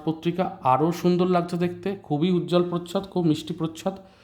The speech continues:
খুবই সুন্দর লাগছে এবং চকচক করছে ওপরটা, দেখতে পাচ্ছ শাইন একদম। আর আরেকটা জিনিস, এটা কিন্তু রয়্যাল সাইজ এসেছে, মানে টিনটিন কমিক্স যেগুলো হয় বড় বড় সেরকম। তো,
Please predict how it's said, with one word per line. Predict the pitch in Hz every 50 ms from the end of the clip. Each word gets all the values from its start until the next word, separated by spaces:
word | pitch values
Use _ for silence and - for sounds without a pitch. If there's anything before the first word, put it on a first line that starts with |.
| - - _ _ _ _ _ _ _
খুবই | - - 214 220 262
সুন্দর | 240 - 190 180 180
লাগছে | 165 151 143 143 - - - 202 233 165
এবং | 131 131 127 135 139 143 147 151 156 156 151 156
চকচক | - 135 120 - - 214 226 - -
করছে | 170 - - -
ওপরটা, | 151 - 135 131 - - 165 170 - - -
দেখতে | 123 131 - - 151
পাচ্ছ | 139 139 - 139
শাইন | 120 - - 127 127 131 135 131
একদম। | 123 110 110 123 135 180 - - - - - - - - -
আর | 120 117 135 139
আরেকটা | - 120 135 160 - - 247
জিনিস, | 185 170 165 175 175
এটা | 147 143 139
কিন্তু | 151 165 147 127
রয়্যাল | 117 120 131 147
সাইজ | 147 - 151 123 117
এসেছে, | 117 110 107 110 - 110 107
মানে | 110 117 117 156 170 170
টিনটিন | - 147 151 147 139 180 190 185
কমিক্স | 185 160 151 156 151 143 -
যেগুলো | 139 123 135 135 123
হয় | - - 175 240 - - - _ _ _ _ _ _ 127
বড় | 120 117 127 135 139
বড় | 131 127 127 139 214 285 - - - - _
সেরকম। | - - - 143 131 120 - - 120 110 110 - - - - - - _ _ -
তো, | 127